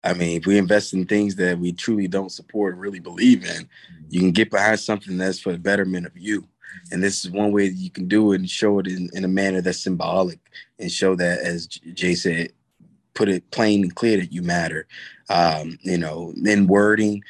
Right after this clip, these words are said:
Speaker 1: and also symbolically. So please do that, guys. Like, check out, see what we have. We're not just saying it because we want you to just buy it. If you support and believe what the, what we're, what, what our messages are and what we're putting out there,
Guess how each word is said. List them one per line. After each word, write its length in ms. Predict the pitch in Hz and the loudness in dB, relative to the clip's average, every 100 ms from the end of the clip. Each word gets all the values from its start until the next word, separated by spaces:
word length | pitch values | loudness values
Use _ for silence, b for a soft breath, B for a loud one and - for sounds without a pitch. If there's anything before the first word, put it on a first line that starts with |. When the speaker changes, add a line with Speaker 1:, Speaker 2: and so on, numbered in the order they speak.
| B B 85 | B B -4
Speaker 1:
and 200 | 90 92 | -2 0
also 680 | 92 90 - 90 87 87 85 _ _ - | 0 -2 -4 -2 -2 -6 -10 _ _ -18
symbolically. 840 | - 90 87 85 85 _ 87 90 - | -10 -2 -2 -2 -8 _ -16 -16 -16
So 400 | - 90 90 - | -4 -2 -2 -2
please 300 | 147 156 127 | 0 0 0
do 140 | 80 | -8
that, 200 | - - | -12 -12
guys. 360 | - - - - | -8 -8 -8 -6
Like, 260 | 90 85 B B B _ | -4 -6 B B B _
check 220 | - 139 151 | 0 2 4
out, 260 | 143 143 | 2 0
see 160 | - 127 | -4 -6
what 140 | 139 | -4
we 100 | 139 | -4
have. 340 | 135 113 113 - | 0 0 -2 -6
We're 120 | 104 | -4
not 220 | 113 110 73 | -2 -4 -6
just 300 | 117 110 - | -12 -10 -8
saying 340 | 104 107 104 | -6 -4 -6
it 320 | 101 98 - - | -8 -10 -16 -12
because 260 | 90 90 | -4 -4
we 100 | 90 | -2
want 300 | 90 95 92 | -2 0 -2
you 80 | 87 | -6
to 60 | 90 | -2
just 260 | 95 - | -2 -2
buy 260 | - 80 82 | -2 2 2
it. 180 | 78 - B B - | -2 -6 B B -10
If 140 | 82 | -4
you 80 | 104 | -2
support 400 | - - 117 107 | -2 0 2 2
and 80 | 98 | 0
believe 320 | 101 107 101 | 0 0 -2
what 100 | 95 | -6
the, 100 | 95 | -6
what 220 | 101 98 | -4 -4
we're, 240 | 101 98 92 | 0 -2 -2
what, 440 | 98 90 101 104 | -10 -8 -4 -4
what 220 | 101 101 | -2 -2
our 100 | 104 | 0
messages 540 | 98 98 - 92 98 98 | 0 -2 -6 -16 -16 -10
are 380 | 82 95 110 113 _ | -6 -4 -4 -6 _
and 100 | - | -10
what 140 | 92 92 | -6 -4
we're 120 | 95 | -4
putting 260 | - 104 95 | 0 2 2
out 180 | 95 | 0
there, 260 | 95 101 | 0 -2